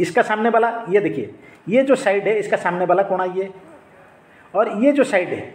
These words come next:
ये जो साइड है इसका सामने वाला कोणा ये है, ठीक है, एंगल्स जो है। अगर किसी ट्रायंगल का दो साइड सेम होंगे तो दोनों साइड का जो अपोजिट एंगल होंगे उसके सामने जो एंगल होंगे उनका मेजरमेंट भी सेम होगा।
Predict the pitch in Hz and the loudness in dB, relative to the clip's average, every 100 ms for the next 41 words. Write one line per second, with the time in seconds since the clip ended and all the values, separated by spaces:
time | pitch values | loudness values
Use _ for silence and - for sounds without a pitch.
0 | - 180 233 233 - 185 185 233 190 - | -6 0 2 2 0 0 0 0 -2 -2
1 | 170 165 160 165 214 180 190 147 110 - | 0 0 0 0 0 -2 -4 -6 -10 -14
2 | - - - - _ _ - - 247 320 | -20 -20 -20 -20 _ _ -20 -4 -2 -2
3 | - - - - 160 165 165 139 120 92 | -4 -8 -16 -4 0 2 0 -2 -6 -6
4 | - - - - - - 175 262 269 233 | -16 -20 -20 -20 -10 -2 2 2 2 -2
5 | - 277 277 202 190 196 185 165 123 - | -2 -2 0 -2 0 0 0 0 -2 -2
6 | - - - 123 190 269 269 190 226 254 | -14 -20 -18 -2 2 4 2 0 0 0
7 | - 220 214 180 175 233 311 - - - | 0 0 0 -2 0 2 2 -2 -12 -18
8 | - - 254 175 175 190 269 277 214 202 | -20 -2 2 2 2 0 0 0 0 -2
9 | 202 240 196 202 175 175 285 294 240 214 | 2 0 2 2 2 2 0 2 0 2
10 | 196 151 127 117 - 175 - - - 196 | 0 0 -4 -6 -6 -6 -2 -4 0 0
11 | 247 269 233 190 208 196 160 165 233 185 | 2 2 2 2 2 0 0 0 -2 -2
12 | 175 170 214 175 165 156 151 262 - 151 | -6 -2 0 0 -2 -2 -6 -8 -4 -4
13 | 117 98 | -4 -8